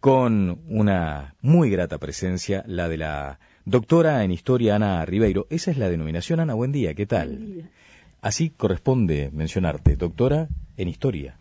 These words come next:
Speaker 2: Bueno, mira, recién salía Ricañi y me dice,
Speaker 1: Sí.
Speaker 2: "Hola, profe".
Speaker 1: <laughs> La
Speaker 2: <laughs> Me fue mi
Speaker 1: profe,
Speaker 2: alumno.
Speaker 1: la profe.
Speaker 2: "El profe está bien, no
Speaker 1: La
Speaker 2: hay
Speaker 1: profe está
Speaker 2: problema".
Speaker 1: bien.
Speaker 2: Sí, en realidad yo s-, estoy muy orgullosa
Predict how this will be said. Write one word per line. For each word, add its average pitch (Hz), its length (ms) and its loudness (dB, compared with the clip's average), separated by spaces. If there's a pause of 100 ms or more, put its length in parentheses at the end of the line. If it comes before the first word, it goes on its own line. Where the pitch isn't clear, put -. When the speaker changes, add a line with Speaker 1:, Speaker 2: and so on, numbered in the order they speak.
(440)
Speaker 2:
Bueno, 202 360 -8
mira, 185 360 -6
recién 277 320 -2
salía 202 320 -2
Ricañi 220 480 -2
y 190 40 -2
me 180 60 -2
dice, 185 120 -6
Speaker 1:
Sí. 320 40 0
Speaker 2:
"Hola, 330 220 2
profe". 269 380 -2
Speaker 1:
<laughs> 214 800 0
La 269 160 2
Speaker 2:
<laughs> - 20 2
Me 285 80 6
fue 311 160 4
mi 269 100 4
Speaker 1:
profe, - 20 4
Speaker 2:
alumno. 220 400 0
Speaker 1:
la - 200 2
profe. - 160 -2
Speaker 2:
"El 302 100 -2 (100)
profe 349 280 2
está 160 240 -6
bien, 180 420 -4
no 220 120 -2
Speaker 1:
La 254 80 2
Speaker 2:
hay - 40 0
Speaker 1:
profe 196 200 0
está 170 120 -2
Speaker 2:
problema". 156 80 0
Speaker 1:
bien. 160 140 -2
Speaker 2:
Sí, 240 200 2
en 226 120 2
realidad 294 420 4
yo 262 160 0
s-, - 240 -8
estoy - 320 -2
muy 214 180 2
orgullosa 226 600 0